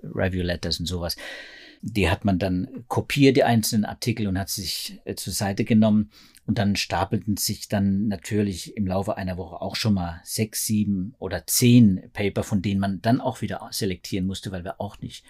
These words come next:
über alles schreiben konnten, weil wir ja auch nachrecherchieren mussten. Das war natürlich Mitte der neunziger. Internet war noch ein großes Abenteuer damals.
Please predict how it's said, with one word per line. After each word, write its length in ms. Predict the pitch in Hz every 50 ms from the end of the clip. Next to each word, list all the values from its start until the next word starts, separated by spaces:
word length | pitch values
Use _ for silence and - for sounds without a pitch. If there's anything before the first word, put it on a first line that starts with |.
| - _ -
über 160 | - - -
alles 180 | 104 92 92 -
schreiben 380 | - - - 95 98 98 87
konnten, 440 | - - 80 - - - - 117 - - - - - - - - - -
weil 140 | - 87 85
wir 60 | 85
ja 100 | 82 -
auch 180 | 67 - - -
nachrecherchieren 840 | 92 90 87 110 117 - 98 85 - - 85 - - 92 85 82
mussten. 320 | - - - - - - -
Das 180 | 85 - -
war 100 | 95 92
natürlich 340 | 92 95 87 - 98 87 -
Mitte 220 | 104 98 92 98 90
der 120 | - 90
neunziger. 600 | 85 85 92 98 98 - 110 101 107 107 104 - - - - - - - - _ _ - - -
Internet 640 | - 87 90 - 104 98 104 156 113 113 - - - - _ _
war 180 | - - 92 92
noch 220 | 92 92 82 82
ein 320 | 98 92 87 85 82 85 - -
großes 400 | - - 110 104 95 - 104 90
Abenteuer 560 | 104 95 95 98 110 104 - 117 110 107 107 101
damals. 500 | 110 107 107 107 110 101 104 104 -